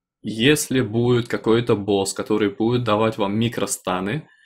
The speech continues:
то вы не сможете нормально нажать эту кнопку. Вот задумайтесь над ней. Адаптивный рой.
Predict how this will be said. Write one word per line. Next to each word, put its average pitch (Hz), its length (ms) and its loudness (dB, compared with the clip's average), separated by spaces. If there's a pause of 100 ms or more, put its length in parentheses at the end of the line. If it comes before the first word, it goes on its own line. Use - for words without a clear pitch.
(220)
то 98 200 0
вы 98 140 -4
не 143 100 0
сможете 120 440 -2
нормально 104 440 -2
нажать 95 300 -2
эту 110 140 -8
кнопку. - 500 -8 (1120)
Вот 101 180 -4
задумайтесь 107 640 -2
над 98 180 -8
ней. 98 280 -10 (960)
Адаптивный 139 560 0
рой. - 280 -6